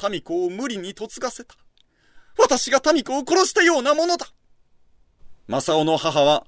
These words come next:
そう言って泣きました。民子は正雄の写真と手紙を胸に死んでいっ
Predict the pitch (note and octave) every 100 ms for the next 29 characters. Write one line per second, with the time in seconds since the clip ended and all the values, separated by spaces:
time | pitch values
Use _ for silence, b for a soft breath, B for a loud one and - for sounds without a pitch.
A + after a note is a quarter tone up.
0 | _ - - G#3+ B3+ F3 _ - F#3+ F#3
1 | F3+ G3+ F#3 - - _ _ _ - -
2 | _ _ _ _ _ _ A#2 A#2 G2 F#2+
3 | F#2+ - _ _ _ - A#2 C3 D3+ D3+
4 | D3 - C3+ D#3 C#3+ D3+ C#3+ B2+ E3 D#3
5 | D3 D3 B2+ D3+ E3+ F2 - _ _ -
6 | - A2 G#2 G2 F#2+